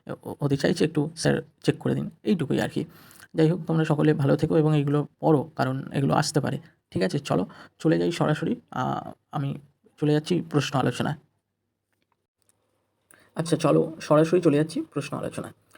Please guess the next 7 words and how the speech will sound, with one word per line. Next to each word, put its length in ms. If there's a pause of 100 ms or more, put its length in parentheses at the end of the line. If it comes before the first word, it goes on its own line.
(140)
প্রথম 240
প্রশ্ন 280
হচ্ছে, 220
সমুদ্রপৃষ্ঠ 600
থেকে 260
কত 160
মিটার 360